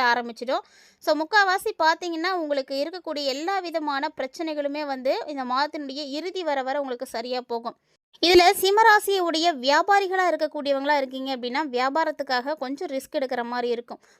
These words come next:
முடிஞ்ச அளவுக்கு இந்த மாத ரிஸ்க்லாம் எதுவும் எடுக்க வேணாம், தவிர்த்துக்கோங்க. எந்த வேலை செஞ்சாலுமே அதுல முழுமையான கவனம் செலுத்துங்க. கவனக்குறைவா இருந்தீங்கன்னா பிரச்சனை தான். கல்வி பயிலக்கூடிய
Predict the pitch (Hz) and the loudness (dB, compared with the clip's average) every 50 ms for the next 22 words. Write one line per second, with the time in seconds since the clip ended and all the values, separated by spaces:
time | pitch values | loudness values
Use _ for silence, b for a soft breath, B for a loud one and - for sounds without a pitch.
0 | b b - 240 254 254 302 294 320 349 381 - 403 359 320 302 302 302 311 339 | b b -6 -6 -2 0 0 0 0 0 -2 -2 -4 -2 0 0 0 0 0 0
1 | 294 294 285 - - 302 302 311 285 269 294 277 254 269 269 311 294 269 254 262 | -2 -4 -6 -6 -4 -2 0 0 0 2 2 0 0 -2 -2 -4 -4 -4 -4 -6
2 | 285 - 254 240 254 302 339 - 349 - 302 269 202 240 247 294 349 - b b | -4 -4 -4 -2 -2 -2 -4 -4 -6 -4 -4 -4 -2 -2 -4 -4 -4 -6 b b
3 | b b b b b 262 294 349 453 392 381 359 359 381 - 392 349 320 359 349 | b b b b b -4 -2 -2 0 2 2 4 4 2 0 -2 -4 0 0 2
4 | 339 330 320 302 311 359 359 320 294 285 269 269 277 302 320 320 330 330 330 302 | 2 2 0 0 -2 -2 0 0 0 -2 -2 -4 -2 -4 -2 -2 -2 -4 -4 -4
5 | 262 262 269 294 330 370 370 - - 269 269 254 - 247 247 254 269 320 320 - | -2 -2 -2 -2 -2 -2 -4 -4 -6 -8 -8 -6 -6 -6 -6 -4 -4 -4 -4 -6
6 | 247 254 262 285 330 330 320 311 285 285 294 302 294 285 277 269 262 262 277 285 | -6 -6 -4 -4 -4 -4 -2 -2 -2 0 0 0 0 0 -2 -4 -4 -6 -8 -6
7 | 277 262 240 247 - 269 254 247 262 269 294 359 b b b b b b b b | -6 -8 -10 -8 -8 -8 -8 -6 -4 -6 -6 -6 b b b b b b b b
8 | - 262 277 330 339 - 359 339 320 330 302 311 | 2 2 2 2 -2 -2 -2 -2 -2 -2 0 0